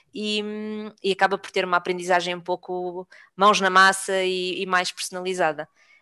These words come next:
Tirando isso, os cursos quando vamos fazendo, agora não temos datas por causa do covid,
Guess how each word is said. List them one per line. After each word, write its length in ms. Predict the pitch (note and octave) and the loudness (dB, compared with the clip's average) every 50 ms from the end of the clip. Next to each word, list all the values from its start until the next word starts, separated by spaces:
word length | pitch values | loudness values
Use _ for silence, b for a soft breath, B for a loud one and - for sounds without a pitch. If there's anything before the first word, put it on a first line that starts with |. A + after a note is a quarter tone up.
| b b b _ _ | b b b _ _
Tirando 280 | - G3 G3 G#3 G#3 G3+ | -2 0 0 0 0 -2
isso, 200 | A3+ G#3+ - - | -4 -6 -8 -8
os 140 | - G3+ - | -8 -8 -8
cursos 300 | - - G3+ G3 - - | -6 -6 -6 -4 -4 -4
quando 180 | - G3 F#3+ F#3 | -2 -2 -2 0
vamos 200 | F#3+ G3 G3 F#3+ | 0 -2 -2 -2
fazendo, 400 | - - G#3 G3+ A3 A3+ A3+ A3 | -4 -4 -4 -2 -2 -2 -2 -2
agora 200 | G3 F#3 F#3 F#3 | 0 0 0 0
não 140 | F#3 F#3 F#3 | 0 -2 -2
temos 220 | F#3+ F#3+ F#3 F3+ | -4 -4 -4 0
datas 280 | F3+ F3 E3+ - F3 - | 0 0 0 0 -4 -10
por 140 | - - - | -10 -8 -6
causa 260 | - E3+ E3+ F3 F3+ | -4 -4 -2 -4 -4
do 80 | E3+ F3+ | -6 -2
covid, 400 | - G#3 G#3 G3+ G#3+ C4 C#4 | 2 2 2 2 2 -4 -8